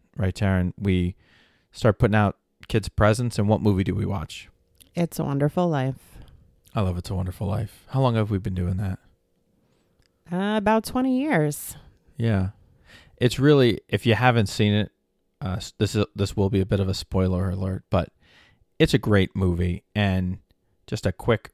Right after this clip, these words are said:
Speaker 1: recap of it. So George Bailey grows up wanting to travel, never gets the opportunity to do it, gets roped into his family's business, which is a building savings and loan bank. And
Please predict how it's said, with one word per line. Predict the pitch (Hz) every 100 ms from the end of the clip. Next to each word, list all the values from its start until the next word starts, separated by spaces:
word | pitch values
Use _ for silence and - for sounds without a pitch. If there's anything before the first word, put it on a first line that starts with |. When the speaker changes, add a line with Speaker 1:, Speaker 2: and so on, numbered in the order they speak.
| -
Speaker 1:
recap | 120 - 101 -
of | 98 98
it. | -
So | 95
George | 92 110 101 -
Bailey | 98 98 107
grows | - 101 95 101
up | 107 - -
wanting | 101 98 95
to | -
travel, | - 104 101 107 101
never | 95 98
gets | 101 -
the | 101
opportunity | 95 - - - 107 104 98
to | 92
do | 90 113 120
it, | 127 - _ _ _ _ _
gets | 101 -
roped | 107 101 110
into | 104 98
his | 95
family's | - 101 98 101 -
business, | - 110 104 107 104 - - _ _ _ -
which | 104 101
is | 95
a | 92 92 98 - _ _ -
building | 110 101 104 95
savings | - 98 92 95
and | 90
loan | 107 113
bank. | 113 107 107 101 - _ _ _ _ _ _ _ _ _
And | 117 110 101 98 95 92 -